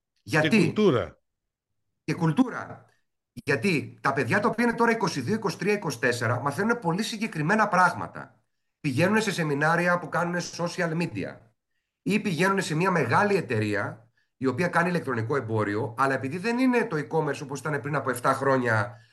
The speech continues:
Speaker 2: που εμείς δουλεύαμε, ερχόταν ο επιχειρηματίας, μας έλεγε, «Το βλέπεις το W W, τελεία;», μας έλεγαν,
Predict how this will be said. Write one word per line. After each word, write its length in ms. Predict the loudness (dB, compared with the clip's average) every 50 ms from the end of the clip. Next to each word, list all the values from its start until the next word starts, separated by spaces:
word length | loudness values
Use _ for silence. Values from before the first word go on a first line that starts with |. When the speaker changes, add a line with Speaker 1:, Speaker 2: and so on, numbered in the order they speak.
| _ _ _
Speaker 2:
που 80 | -2 0
εμείς 200 | 0 0 0 0
δουλεύαμε, 520 | -2 0 0 2 2 2 2 2 0 0
ερχόταν 300 | 0 -2 -2 -4 -4 -4
ο 40 | -4
επιχειρηματίας, 720 | -4 -6 -6 -6 -4 -2 -2 -2 -2 0 0 0 0 0
μας 160 | -2 -4 -2 -2
έλεγε, 300 | -2 -2 -2 -2 -4 -6 -8 -8 -6
«Το 100 | -4 0
βλέπεις 340 | 2 2 2 2 2 -2 -2
το 400 | 0 0 0 2 0 0 2 4
W 340 | 4 4 4 2 0 -2 0
W, 380 | 0 2 2 2 2 0 0
τελεία;», 400 | -2 -2 0 2 2 2 2 2
μας 180 | 0 -4 -4 -4
έλεγαν, 480 | -2 -2 -2 -2 -2 -4 -6 -10 -16